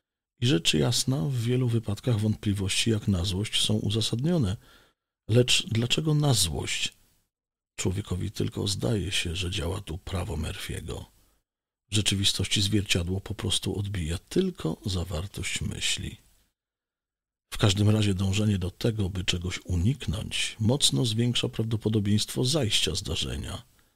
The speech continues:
Wszystko dzieje się na przekór, przez co człowiek nierzadko staje się rozdrażniony, a nawet stan ten utrzymuje się dość długo. Stan rozdrażnienia wieńczy ogólny obraz postrzegania świata. W sumie otrzymujesz integralny obraz.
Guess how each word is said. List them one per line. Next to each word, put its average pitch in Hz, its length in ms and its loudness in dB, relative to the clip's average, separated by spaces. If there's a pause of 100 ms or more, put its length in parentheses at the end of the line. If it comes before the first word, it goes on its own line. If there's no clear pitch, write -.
(720)
Wszystko - 360 2
dzieje 98 260 2
się 131 100 0
na 147 120 -2
przekór, - 600 -4
przez - 220 -4
co - 120 -4
człowiek 95 420 -4
nierzadko 90 400 -2
staje 85 360 0
się 90 140 -2
rozdrażniony, 92 720 0 (120)
a 113 100 4
nawet 135 400 2
stan - 320 2
ten 123 160 2
utrzymuje 117 480 2
się 104 100 2
dość 107 320 -2
długo. 87 500 -6 (580)
Stan 117 240 2
rozdrażnienia 104 760 4
wieńczy 101 760 -2
ogólny 101 600 0
obraz 90 380 -2
postrzegania - 600 -4
świata. - 600 -6 (800)
W - 20 2
sumie 165 240 6
otrzymujesz 135 520 2
integralny 104 640 2
obraz. - 420 -4